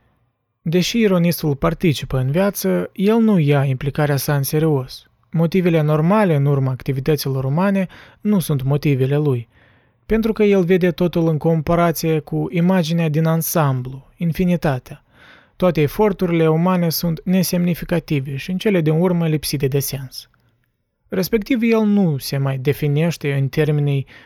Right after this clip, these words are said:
rolurilor sociale sau de carieră, deoarece el, în ghilimele, a urcat mai sus de societate și e, în principiu, indiferent de ce alții cred despre el.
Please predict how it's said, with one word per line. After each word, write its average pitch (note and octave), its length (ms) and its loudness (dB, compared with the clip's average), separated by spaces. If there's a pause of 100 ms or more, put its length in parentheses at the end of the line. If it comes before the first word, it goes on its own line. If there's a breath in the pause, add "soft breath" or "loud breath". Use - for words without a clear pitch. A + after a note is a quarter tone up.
(100 loud breath)
rolurilor D#3 680 2
sociale D3 580 0
sau C3+ 280 -4
de C3 180 -6
carieră, C3+ 600 -2 (560 loud breath)
deoarece G#3+ 500 0
el, F3+ 640 0
în F3 160 0
ghilimele, F3+ 600 2 (120)
a F3 100 0
urcat F3 420 0
mai E3 180 0
sus D3+ 220 -2
de C#3 120 0
societate C#3 800 -4 (400 soft breath)
și G3+ 300 -4
e, F#3+ 320 0
în E3+ 140 0
principiu, F3 500 0
indiferent F3 720 2
de C3+ 60 -2
ce C3+ 180 -2
alții C#3 300 2
cred C#3 220 -2
despre C#3 340 -2
el. B2 220 -6